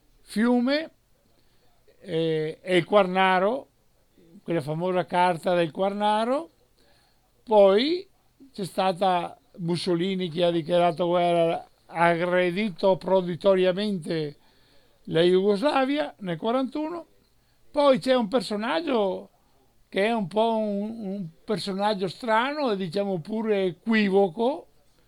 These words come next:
che si chiama Massimo D'Alema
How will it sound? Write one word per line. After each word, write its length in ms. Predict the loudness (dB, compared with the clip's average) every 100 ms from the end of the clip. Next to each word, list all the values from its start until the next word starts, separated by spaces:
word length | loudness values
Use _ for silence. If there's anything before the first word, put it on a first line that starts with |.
| _ _ _ _ _ _ _
che 140 | -4
si 180 | -4 -6
chiama 680 | 0 0 2 0 -2 -2 -8 _ _ _ _ _ _
Massimo 600 | 2 4 4 0 -6 -4
D'Alema 720 | -2 0 0 -2 -2 -2